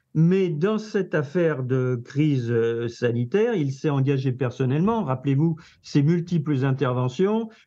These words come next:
euh, « Nous sommes en guerre », et cetera, et cetera. On peut reprendre tous les discours depuis trois ans, les uns derrière les autres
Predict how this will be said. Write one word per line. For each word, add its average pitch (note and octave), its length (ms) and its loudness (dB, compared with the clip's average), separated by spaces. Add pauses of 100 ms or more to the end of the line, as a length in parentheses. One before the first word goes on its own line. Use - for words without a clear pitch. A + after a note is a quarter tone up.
(140)
euh, « A#2+ 720 0
Nous C3+ 160 4
sommes C3+ 340 0
en C3 120 0
guerre », D#3+ 280 0
et C#3+ 60 -2
cetera, C3 440 -2
et - 20 -4
cetera. C3+ 500 -2
On A#2+ 60 -4
peut A#2+ 240 0
reprendre C3 400 -2
tous D3 120 -4
les C#3 120 0
discours C3+ 460 -2
depuis B2 260 -2
trois C3 320 -2
ans, E3+ 80 0
les C#3+ 200 -2
uns C#3+ 60 0
derrière C3 280 0
les B2 180 -2
autres A2 220 -6